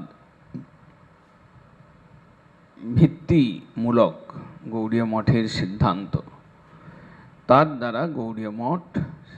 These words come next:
পরিচালিত, সেই সিদ্ধান্তে স্থিত, সেই মূল সিদ্ধান্তের ভিত্তিতে গৌড়ীয় মঠের ভজন। গৌড়ীয় মঠের একমাত্র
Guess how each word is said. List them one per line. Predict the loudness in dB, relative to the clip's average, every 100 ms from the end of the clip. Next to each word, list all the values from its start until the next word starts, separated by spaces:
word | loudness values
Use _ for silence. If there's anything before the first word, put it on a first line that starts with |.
| -20 _ -20 -20 -20 -20 -20 -2
পরিচালিত, | 2 2 4 6 6 6 6
সেই | 6 6 4
সিদ্ধান্তে | 2 -2 0 2 2 0 -2 -4
স্থিত, | -2 2 2 8 8 8 2 -12 -20 -20 -20 -2
সেই | 6 8 8
মূল | 6 4 2
সিদ্ধান্তের | 2 2 4 4 0 0 0 2
ভিত্তিতে | 2 0 2 0 4 2 2 -8 -20 -20 -20 -12 0
গৌড়ীয় | 2 4 2 2
মঠের | 0 2 2 2
ভজন। | -2 -4 -4 -8 -10 -16 -18 -18 -20 _ -20 -20 -20 -16 2
গৌড়ীয় | 6 6 8 6
মঠের | 6 6 6 8
একমাত্র | 6 4 -2 -2 -2 -4